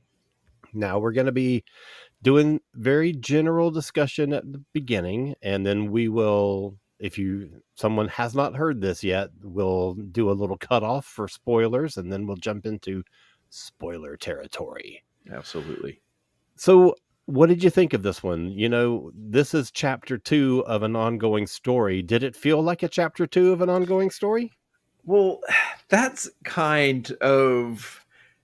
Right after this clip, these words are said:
Speaker 2: my problem, where I'm, I'm sitting on a crossroads w-, with this story, because I love, absolutely love and adore what the story wants to do, what it has to say.
Speaker 1: Yeah.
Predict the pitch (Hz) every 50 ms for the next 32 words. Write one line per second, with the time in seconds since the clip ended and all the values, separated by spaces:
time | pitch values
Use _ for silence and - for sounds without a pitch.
0 | _ _ _ _ _ _ _ _ _ - 127 127 135 131 - - - 175 170 160
1 | 143 104 107 101 101 98 98 95 87 _ - - - - - 123 123 120 120 -
2 | 120 120 - - 190 190 185 170 151 131 113 - - - 139 131 123 120 - -
3 | 117 113 107 104 101 95 92 87 - - - - - 104 104 107 - 101 104 95
4 | 85 101 101 - - - - 113 101 98 95 90 87 - 120 113 - 123 120 117
5 | 110 104 104 101 107 101 - _ - - - - - _ _ - - 98 117 120
6 | 120 120 117 120 120 117 - _ _ _ _ _ _ _ - 117 120 123 123 127
7 | 135 135 139 147 147 127 107 104 101 101 - - _ - - 131 143 147 143 -
8 | - 123 123 127 123 117 113 113 117 117 123 123 110 110 104 101 95 87 - 104
9 | 98 98 104 117 123 127 131 - _ _ _ _ - 107 123 - - 101 - -
10 | - - 120 113 110 107 101 101 107 - - 82 95 92 98 107 107 104 - -
11 | - - - 104 87 - 101 98 95 110 127 123 104 104 107 107 98 - - -
12 | 101 104 107 107 101 - - 92 - - - - _ _ _ _ - - 117 139
13 | 156 _ _ _ _ _ _ _ - - 95 92 85